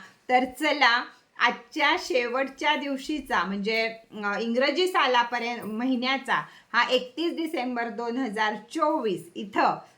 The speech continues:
या वर्षासाठी तुमच्या सगळ्यांना टाटा बाय बाय करून नवीन वर्षात पदार्पण करूया उद्या सकाळी. तोपर्यंत टाटा बाय बाय. पण आजचा व्हिडिओ जास्तीत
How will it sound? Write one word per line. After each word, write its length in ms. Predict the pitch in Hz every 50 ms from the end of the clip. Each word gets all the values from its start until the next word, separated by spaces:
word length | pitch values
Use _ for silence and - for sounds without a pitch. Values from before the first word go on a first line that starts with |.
| _ -
या 280 | 226 277 262 269 311
वर्षासाठी 720 | 339 320 311 320 311 - 269 262 262 - 240 247 - 277 254
तुमच्या 360 | - 254 233 226 233 233 254
सगळ्यांना 760 | - - - - 208 196 196 240 240 277 285 302 294 269 233
टाटा 500 | 202 196 - 214 208 202 202 285 285 294
बाय 180 | 285 294 285 277
बाय 200 | 277 277 277 269
करून 460 | 269 - 233 220 214 208 202 190 190
नवीन 320 | 220 233 240 285 311 311
वर्षात 360 | 320 311 302 311 - 311 269
पदार्पण 580 | 254 - 240 226 220 214 214 220 - 277 294 285
करूया 580 | 262 269 240 220 214 214 208 208 202 202 208 208 - -
उद्या 380 | 214 220 196 214 247 254 302 339 339 -
सकाळी. 500 | 339 - - 233 196 180 185 196 196 196 - - - - _ _
तोपर्यंत 800 | - 262 277 311 311 330 330 294 269 247 226 208 208 208 196 196 208 208 208 226 269 - - _ _ _ _ _ _ _ _
टाटा 360 | 247 247 262 311 311 339 311 294
बाय 160 | 262 240 220
बाय. 260 | 208 196 220 214 233
पण 200 | 226 - 240 240
आजचा 500 | - 214 226 233 - - - 285 262 330
व्हिडिओ 400 | 320 330 320 247 233 226 226 226
जास्तीत 460 | 214 226 214 226 226 - - 247 226